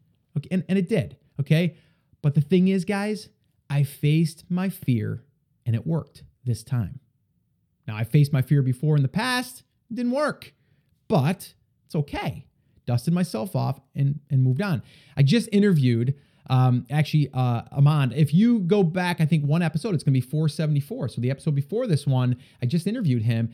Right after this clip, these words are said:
and he talks about how he had two, ma-, I think maybe it was even three failed products, and then he finally changed his mindset a little bit, went back to the drawing board, and it's,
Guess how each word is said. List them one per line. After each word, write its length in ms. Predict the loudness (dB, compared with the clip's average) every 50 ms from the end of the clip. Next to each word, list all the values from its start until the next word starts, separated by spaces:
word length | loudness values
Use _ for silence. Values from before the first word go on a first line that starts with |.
| -4 _
and 80 | 0 0
he 60 | 0
talks 280 | -2 -2 -4 -4 -4 -4
about 180 | -4 -2 -2
how 140 | 0 2 2
he 180 | 4 4 4 4
had 220 | 2 2 -2 -4
two, 240 | -4 -2 0 0 2
ma-, 160 | 0 0 0
I 60 | -2 -2
think 220 | -4 -4 -6 -4
maybe 340 | -2 0 0 0 0 -2 -2
it 60 | 0
was 180 | 0 0 2 2
even 220 | 2 2 2 0
three 340 | -2 -2 0 2 2 2 0
failed 360 | 0 0 0 0 0 -2 -2
products, 420 | -6 -6 -4 -4 -6 -6 -8 -6
and 180 | 0 2 4 4
then 260 | 4 4 2 0 -2 -4 _ _ _ _
he 140 | 0 0
finally 580 | 2 2 2 2 4 4 4 4 2 2 0 -4 -12 _ _ _ _ _ _ _ _ _ _ _
changed 240 | 0 4 6 6 6
his 120 | 6 4 4
mindset 420 | 2 2 2 2 2 4 4 4
a 40 | 4
little 180 | 4 4 4
bit, 240 | 4 4 2 2 2
went 160 | 0 0 0
back 200 | 0 -2 -4 -2
to 80 | -2 -2
the 60 | 0
drawing 360 | 0 0 0 0 2 2 2
board, 320 | 4 4 4 4 2 2 2 4
and 220 | 4 4 4 2 -2 -6 -16 -20 -20 _ _ _ _ _ -20 -16
it's, 240 | -14 -14 -14 -14 -18